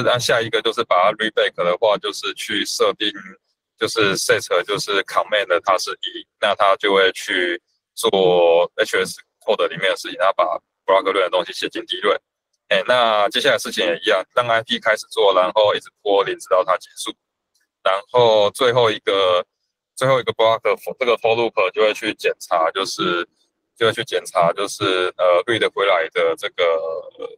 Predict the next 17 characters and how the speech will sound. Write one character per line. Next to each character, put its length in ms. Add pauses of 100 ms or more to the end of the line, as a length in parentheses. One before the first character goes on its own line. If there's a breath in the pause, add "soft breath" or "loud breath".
(240)
这 120
个， 120 (440)
这 100
个 160
long 220
call 260
是 140
不 100
是 320
跟 100 (200)
我 180
们 220
写 160
进 120
去 140
的 140
一 40